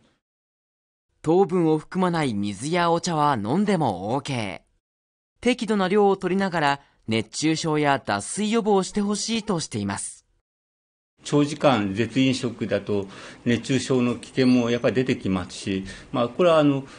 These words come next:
Speaker 2: 夏でなくても冬の場合でも、少量の水分とか、そういうものは随時取っていただいて構わないというふうに考えています。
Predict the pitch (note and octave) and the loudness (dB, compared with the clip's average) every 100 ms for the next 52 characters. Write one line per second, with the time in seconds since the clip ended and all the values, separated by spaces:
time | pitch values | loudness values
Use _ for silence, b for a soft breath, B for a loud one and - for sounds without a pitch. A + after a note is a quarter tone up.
0 | B C3+ C3 D#3 D3 C#3 C#3 D3 A2+ G#2 | B -2 -2 0 2 2 0 -2 -2 -2
1 | C#3+ E3 D#3 D3+ D3+ C3 A2 G#2 B2+ - | 0 0 2 2 4 2 0 -2 -4 -8
2 | - D#3+ E3 D#3 D3+ D3+ - - - - | -2 0 2 2 2 2 -2 -12 -8 0
3 | F3 C#3 A#2 F#2+ - F2+ F#2+ D#3 F3+ G3 | 2 2 0 -2 -4 -8 -4 -2 0 2
4 | C3 G#2 B - B2 D#3+ A#2+ G#2+ G#2+ D3 | 2 2 B -8 0 4 4 2 0 0
5 | C3+ A2+ A2+ A#2+ B2 - - A2 G#2+ G#2 | 0 2 4 2 2 -2 0 0 2 0
6 | F#2 E2+ G#2+ A2 E3+ C3+ - F#2+ F2 - | -2 -4 -6 -4 0 0 0 -2 -2 -6
7 | E2 E2 | -14 -16